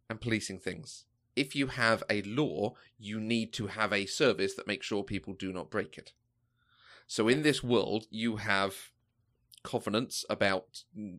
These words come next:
no business done on continental grounds, and you pay one coin for one service or whatever the service is, and there's various things that go on within that,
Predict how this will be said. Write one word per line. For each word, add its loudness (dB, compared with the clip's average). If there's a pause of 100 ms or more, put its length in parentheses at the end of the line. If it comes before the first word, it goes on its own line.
no 2
business -2
done 0
on -4
continental -8
grounds, 0
and -4
you -4
pay 2
one -2
coin -2
for -4
one -2
service -2
or -14
whatever -6
the -12
service -6
is, -2 (360)
and 4
there's 6
various 6
things -2
that -6
go 0
on -4
within -4
that, -6